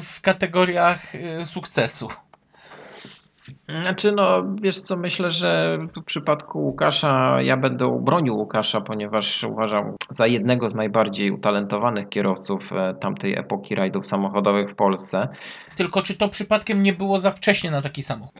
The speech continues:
Speaker 2: No właśnie, do czego zmierzam? Myślę, że zajęcie miejsca za kier-, w-, za kierownicą takiego samochodu, jakim wtedy ten samochód był, e, troszeczkę zdeprymowało Łukasza.
Speaker 1: No
Speaker 2: I,
Speaker 1: właśnie.
Speaker 2: e,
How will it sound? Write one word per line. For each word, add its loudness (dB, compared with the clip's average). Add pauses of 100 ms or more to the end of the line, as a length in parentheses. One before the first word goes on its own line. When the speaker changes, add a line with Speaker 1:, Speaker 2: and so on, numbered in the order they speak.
Speaker 2:
No 6
właśnie, 6
do -2
czego 0
zmierzam? 2
Myślę, -2
że 2 (1800)
zajęcie 2
miejsca 2
za -2
kier-, -2
w-, -10 (120)
za 0
kierownicą 0
takiego 0
samochodu, 0 (340)
jakim -4
wtedy -2
ten -2 (100)
samochód -2
był, 4 (440)
e, 2
troszeczkę -2
zdeprymowało 4
Łukasza. 0
Speaker 1:
No 10
Speaker 2:
I, 6
Speaker 1:
właśnie. 4 (240)
Speaker 2:
e, 2